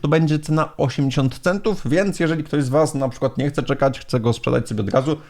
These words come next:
to w premarkecie może to zrobić, ktoś od was go odkupi za tą zablokowaną cenę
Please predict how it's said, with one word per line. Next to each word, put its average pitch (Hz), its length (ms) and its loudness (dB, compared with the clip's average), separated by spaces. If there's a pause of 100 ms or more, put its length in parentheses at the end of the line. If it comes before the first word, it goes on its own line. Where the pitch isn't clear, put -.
(160)
to 123 80 0
w 117 60 -2
premarkecie 135 640 2
może 117 220 2
to 123 120 -4
zrobić, 185 440 0
ktoś - 280 -2
od 127 160 0
was 123 160 4
go 117 120 2
odkupi 147 480 -2
za 131 160 0
tą 131 160 2
zablokowaną 117 540 2
cenę 127 280 2